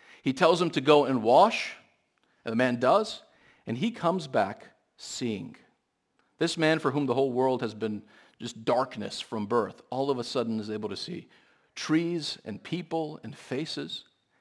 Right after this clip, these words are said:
And he comes back to his hometown, and his neighbors can't believe it. Some of them are having a hard time fitting this awkward fact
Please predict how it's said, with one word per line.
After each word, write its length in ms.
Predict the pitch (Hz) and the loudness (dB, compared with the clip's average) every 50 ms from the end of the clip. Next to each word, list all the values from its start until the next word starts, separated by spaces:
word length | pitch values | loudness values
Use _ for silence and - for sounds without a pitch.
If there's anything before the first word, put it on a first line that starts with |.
| _ _ _ _ _ _ | _ _ _ _ _ _
And 60 | - 127 | -4 -2
he 40 | 127 | 0
comes 240 | - 156 147 131 | 2 0 0 0
back 300 | 123 123 135 143 156 - | 2 2 2 2 2 -2
to 80 | - 160 | -4 -6
his 140 | 151 131 - | -6 -4 -2
hometown, 520 | 135 123 113 104 - 104 101 107 139 147 - _ _ _ _ _ _ _ _ _ _ _ _ - | -2 -2 -2 -4 -6 -6 -6 -8 -8 -10 -14 _ _ _ _ _ _ _ _ _ _ _ _ -2
and 80 | 135 | 0
his 140 | 135 131 127 | 0 2 2
neighbors 300 | 147 165 165 151 135 - | 2 2 2 2 -2 -2
can't 200 | - 147 143 127 | -2 -2 -2 -2
believe 300 | - 120 120 120 113 92 | -2 -2 -2 -2 -2 -2
it. 100 | - - - _ _ _ _ _ _ _ _ _ _ _ _ _ _ _ _ - - - - | -6 -12 -18 _ _ _ _ _ _ _ _ _ _ _ _ _ _ _ _ -20 -20 -18 -4
Some 240 | - - 160 175 | 0 2 2 2
of 80 | 170 143 | 4 4
them 120 | 151 147 | 4 6
are 60 | 135 131 | 6 6
having 240 | 143 147 131 127 | 6 4 4 4
a 60 | 120 113 | 4 6
hard 200 | 127 139 135 135 | 6 4 4 4
time 180 | 143 123 117 | 2 0 0
fitting 460 | 113 - - - 175 170 165 151 135 | -2 -2 2 2 4 4 4 2 2
this 220 | 120 123 120 - - - | 0 -2 -2 -2 -2 2
awkward 380 | 135 147 151 - 139 131 113 | 2 2 2 2 0 -4 -4
fact 540 | - - 156 156 143 117 95 - - - | -2 2 4 4 4 4 2 -4 -10 -16